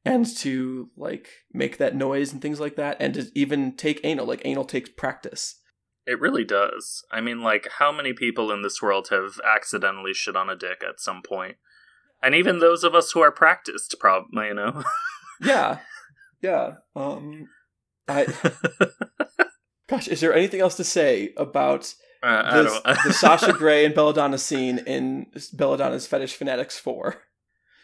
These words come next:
Speaker 1: I will say
Speaker 2: I
Speaker 1: that
Speaker 2: don't think
Speaker 1: thi-,
Speaker 2: so.
Speaker 1: this particular <laughs> D V D of the Fetish Fanatics series is the most expensive. Like, if you go on,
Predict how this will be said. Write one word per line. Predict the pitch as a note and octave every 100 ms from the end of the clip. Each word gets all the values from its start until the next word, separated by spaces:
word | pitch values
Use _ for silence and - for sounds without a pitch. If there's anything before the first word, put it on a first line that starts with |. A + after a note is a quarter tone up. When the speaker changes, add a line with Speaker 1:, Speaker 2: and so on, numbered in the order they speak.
| _ - -
Speaker 1:
I |
will | D#3+ B3
say | - G#3 G#3+ -
Speaker 2:
I | -
Speaker 1:
that | -
Speaker 2:
don't | D#3 -
think | D#3 E3+
Speaker 1:
thi-, | C#3
Speaker 2:
so. | -
Speaker 1:
this | D3+ G#3 -
particular | - F3+ E3+ F3+ F3
<laughs> | C#3+
D | D3
V | D#3+
D | C3 C#3 D#3
of | - C3+ C3
the |
Fetish | D3 C#3+ C#3
Fanatics | - C#3 C3+
series | - C#3+ D3+ D3+
is | D3+ C#3+
the | C#3
most | C3 B2+ -
expensive. | - - - - -
Like, | C3 B2
if | -
you | C3
go | C3 C3
on, | C3 B2+